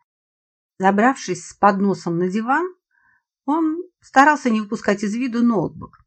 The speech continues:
раскрытый корпус которого теперь напоминал ему коварную ловушку. Чтобы полакомиться оладьями, Бедокуру тоже пришлось вернуться в кабинет. Посовещавшись, друзья пришли к выводу, что незримое пребывание Пушистика за общим столом может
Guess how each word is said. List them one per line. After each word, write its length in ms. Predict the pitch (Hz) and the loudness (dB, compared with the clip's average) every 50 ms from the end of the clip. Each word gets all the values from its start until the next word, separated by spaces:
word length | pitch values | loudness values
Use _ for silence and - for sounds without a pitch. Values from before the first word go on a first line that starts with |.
| _ _ - | _ _ 0
раскрытый 500 | 180 185 185 - - 190 185 180 175 165 | 0 0 2 2 2 2 2 4 2 0
корпус 380 | - 285 302 302 - 269 247 - | 0 0 0 0 0 -4 -4 0
которого 480 | - 233 226 226 240 214 208 202 202 | 0 0 0 0 -2 -4 -4 -4 -6
теперь 320 | 202 - - - 175 170 170 | -8 -8 -6 -6 -4 -2 -2
напоминал 560 | 160 160 160 160 165 180 208 233 240 233 208 | -4 -4 -2 -2 0 2 2 2 0 0 0
ему 140 | 202 196 185 | -2 -2 -2
коварную 680 | - - 175 160 151 156 156 160 160 156 151 151 156 | 2 4 4 4 4 2 0 0 0 -2 -4 -4 -4
ловушку. 640 | 151 147 143 147 147 147 143 - - - - _ _ _ _ _ _ _ _ _ _ | -4 -6 -6 -6 -10 -14 -18 -20 -20 -20 -20 _ _ _ _ _ _ _ _ _ _
Чтобы 320 | - - - 262 240 269 | -12 -4 0 2 2 4
полакомиться 720 | 269 254 247 254 254 240 247 233 220 214 202 - - 220 208 | 6 6 8 8 8 6 4 2 -4 -4 -4 -2 0 0 2
оладьями, 580 | 220 240 277 302 254 180 160 160 151 - - _ _ - _ _ _ | 4 2 2 2 0 -2 -4 -4 -4 -6 -8 _ _ -20 _ _ _
Бедокуру 480 | - 208 208 240 247 - 320 320 311 302 | 0 4 4 4 4 4 2 0 0 0
тоже 280 | - 247 220 185 185 | 0 2 2 2 2
пришлось 420 | 185 - 180 156 - - 285 - - | 0 -4 -10 -8 -6 -6 -6 -4 -2
вернуться 380 | 185 170 185 214 220 - 226 | -2 0 0 0 -2 -4 -10
в 60 | - | -12
кабинет. 520 | - - 180 165 170 175 156 147 147 139 - _ _ _ _ _ _ _ - | -8 -8 -6 -4 -2 -2 -2 -4 -6 -10 -14 _ _ _ _ _ _ _ -10
Посовещавшись, 960 | 208 202 - - 185 165 147 - - - 254 269 302 294 - - 262 240 - | -10 -10 -6 -2 -2 -2 -2 -2 -4 -2 0 0 0 -2 -4 -12 -14 -14 -8
друзья 320 | - 175 185 190 254 339 | -4 -2 0 0 0 -2
пришли 300 | 339 302 233 - - 208 | -2 -4 -4 -6 -6 -6
к 100 | 196 - | -6 -6
выводу, 500 | 170 156 156 151 151 175 190 226 302 359 349 - - - - - - _ | -4 -4 -4 -2 -2 -2 -2 -2 -2 -4 -6 -10 -20 -20 -20 -20 -20 _
что 260 | - - - - 320 | -20 -8 -2 2 4
незримое 560 | 311 302 294 254 247 226 208 185 175 170 165 | 6 6 4 4 2 0 2 2 0 0 -2
пребывание 560 | 160 180 180 165 185 185 196 190 175 175 175 170 | -2 -4 -2 0 0 2 2 2 2 0 -2 -6
Пушистика 600 | 165 185 - - - 196 - - - 160 160 151 | -8 -10 -10 -8 -8 -8 -8 -8 -8 -6 -2 0
за 140 | 165 175 | 2 2
общим 240 | 170 160 165 - 160 | 2 0 -2 -4 -8
столом 400 | 160 - - 208 226 269 339 311 | -4 0 2 2 2 2 2 2
может 380 | 254 202 226 294 294 285 285 | 2 4 4 2 2 0 -4